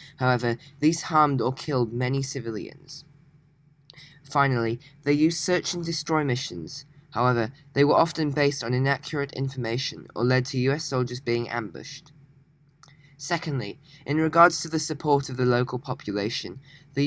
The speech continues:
U S military tactics had resulted in many civilian casualties, which had began to turn the local population against the United States. Thirdly, in regards to the motivation and commitment of their soldiers, one,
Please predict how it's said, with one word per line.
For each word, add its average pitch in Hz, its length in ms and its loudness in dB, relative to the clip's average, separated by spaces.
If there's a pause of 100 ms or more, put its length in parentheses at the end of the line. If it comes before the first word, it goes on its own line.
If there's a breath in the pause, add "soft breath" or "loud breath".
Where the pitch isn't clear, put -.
U 165 60 4
S 165 180 0
military 139 400 -4
tactics - 600 -8
had 113 180 -6
resulted 135 500 0
in 123 180 -2
many 127 220 0
civilian 123 560 -2
casualties, 117 840 -8 (260 loud breath)
which 135 220 -2
had 139 180 -2
began 127 380 2
to 131 120 -8
turn 131 220 -2
the 120 100 0
local 131 360 0
population 123 680 -4
against 104 460 -6
the 117 80 -4
United 107 540 -6
States. - 580 -10 (1120 soft breath)
Thirdly, 123 540 2 (200 soft breath)
in 135 120 2
regards 143 420 4
to - 60 0
the 135 80 4
motivation 139 760 2
and 117 160 0
commitment 131 480 0
of 113 120 -4
their 113 120 -2
soldiers, 127 640 0 (300)
one, 92 320 -2